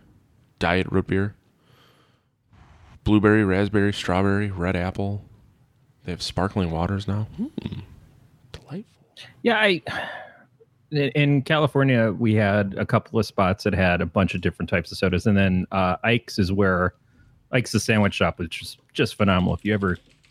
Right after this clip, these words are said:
Speaker 2: are in Northern California or any of the places where they have locations now, go try them out. Uh, do me a favor, try a, <sighs> try a Deep Throat.
Speaker 1: Oh, I thought it was the Slutty Mario or something.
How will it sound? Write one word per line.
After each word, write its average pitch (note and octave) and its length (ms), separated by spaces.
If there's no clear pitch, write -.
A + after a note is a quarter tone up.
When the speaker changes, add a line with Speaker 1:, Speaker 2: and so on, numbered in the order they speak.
Speaker 2:
are G#2 220
in F#2+ 80
Northern F#2 220
California F#2 480
or F#2 60
any A2 140
of F#2 60
the E2 40
places F2 280
where F#2 100
they F2+ 80
have F2+ 100
locations F2+ 440
now, F2 180
go F#2+ 300
try G2+ 200
them F2 140
out. F#2 260
Uh, F2+ 220
do F#2 200
me G#2 120
a F2+ 40
favor, F#2 340
try G#2 260
a, F#2 260
<sighs> - 80
try C3 200
a A2+ 40
Deep G#2+ 300
Throat. G#2 300
Speaker 1:
Oh, A#2+ 80
I A2 40
thought A2 120
it A2+ 40
was G#2+ 120
the F#2+ 100
Slutty A2 380
Mario G2+ 340
or G#2+ 120
something. G#2+ 360